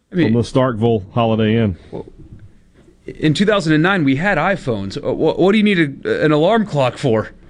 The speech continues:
Speaker 2: Well, I think they may have been some of those better alarm clocks that you could plug an iPhone into. I don't know.
Speaker 1: Oh, I see.
Speaker 2: I wasn't there.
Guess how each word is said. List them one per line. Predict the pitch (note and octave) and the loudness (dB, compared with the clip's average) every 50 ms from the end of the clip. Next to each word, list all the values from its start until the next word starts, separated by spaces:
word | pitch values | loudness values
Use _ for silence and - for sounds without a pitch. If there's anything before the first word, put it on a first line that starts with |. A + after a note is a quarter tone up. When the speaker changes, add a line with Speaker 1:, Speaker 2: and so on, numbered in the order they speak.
| - - - | -8 -2 2
Speaker 2:
Well, | F#3+ G3+ | 2 4
I | G#3 | 4
think | A#3 A#3+ A3+ | 2 2 0
they | A3 G#3 | 0 -2
may | G3 G3 | 0 0
have | F#3+ F3+ | 0 0
been | E3+ F#3 G3 E3+ | 0 0 -2 -2
some | - E3 E3 | -2 -2 0
of | D#3+ | 0
those | D3 C#3 C3+ A2+ A#2 | 2 0 0 -2 -4
better | A2 G#2 C#3 C#3 C3+ C3+ B2+ | -2 0 0 2 2 2 2
alarm | A#2+ A2+ A#2+ B2+ C3+ C3+ C3 - | 0 0 0 2 2 0 0 0
clocks | - G#2+ F#2+ F#2 - - | -2 -2 -2 -2 -2 -4
that | G#2+ - - | -4 -2 -2
you | A2 | -2
could | - G#2 - - | -2 -4 -4 -2
plug | A#2+ A#2 G#2+ G#2 | 0 0 0 0
an | G#2+ | 0
iPhone | G#2+ G#2+ G#2 - - G2 G2 G2+ | 0 -2 -2 -2 -2 -2 0 0
into. | A2 G#2+ - - - | 0 0 -2 -2 -2
I | F#3+ A#3+ | -2 0
don't | C4 A#3+ | 2 2
know. | A3+ A3 A#3+ C4 B3 - G#2 G2 G2+ G2+ | 2 2 2 0 -2 -2 -4 -6 -8 -8
Speaker 1:
Oh, | - | -8
I | - - | -10 -8
see. | - - G3+ | -4 0 2
Speaker 2:
I | G#3 | 2
wasn't | A3+ B3 B3 A#3 A3+ | 4 4 4 4 4
there. | G#3+ G#3+ A3 A#3+ C4 A#3+ G#3+ - | 2 2 2 2 0 -2 -4 -6